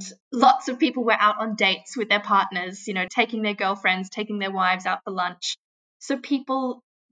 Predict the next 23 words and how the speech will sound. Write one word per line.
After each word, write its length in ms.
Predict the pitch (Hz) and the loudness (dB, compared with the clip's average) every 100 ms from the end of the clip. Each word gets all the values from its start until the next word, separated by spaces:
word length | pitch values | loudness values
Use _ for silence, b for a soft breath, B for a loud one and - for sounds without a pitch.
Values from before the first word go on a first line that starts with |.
| _ - | _ 0
do 300 | 240 240 226 | 2 2 2
really 300 | 214 214 214 | 0 0 -2
have 240 | 208 208 | -2 -4
a 20 | |
strong 400 | 196 - 202 202 | -6 -4 -2 -2
sense 540 | 214 196 190 226 - - _ _ _ _ | -2 -2 -2 -6 -16 -20 _ _ _ _
that 280 | 208 202 185 - _ - | 2 2 0 -8 _ -4
life 400 | 208 202 208 208 | 0 0 -2 -4
must 320 | 202 190 - | -4 -4 -8
continue. 720 | 202 190 190 180 180 - 240 _ _ _ _ _ _ | -10 -8 -10 -8 -8 -10 -14 _ _ _ _ _ _
I 120 | 214 | 0
think 420 | 208 233 214 214 - b b _ _ _ | 0 -2 -2 -4 -14 b b _ _ _
one 340 | 214 220 233 | 2 2 4
year 500 | 214 208 202 226 196 - | 0 0 0 0 -4 2
after 380 | 208 214 - | 4 4 -2
this 240 | 196 208 - | -6 -6 -8
war 280 | 208 202 202 | -4 -2 -2
started, 640 | - 185 185 190 226 233 - - _ _ | -2 0 0 0 -4 -4 -6 -14 _ _
and 100 | - | 0
especially 720 | 214 214 - 254 247 226 208 208 | 0 0 2 2 2 -2 -4 -4
one 380 | 196 214 214 | 0 0 0
year 380 | 202 208 190 185 | 0 0 0 -2
since 640 | 190 - 208 196 - - | -4 -2 -2 -4 -10 -16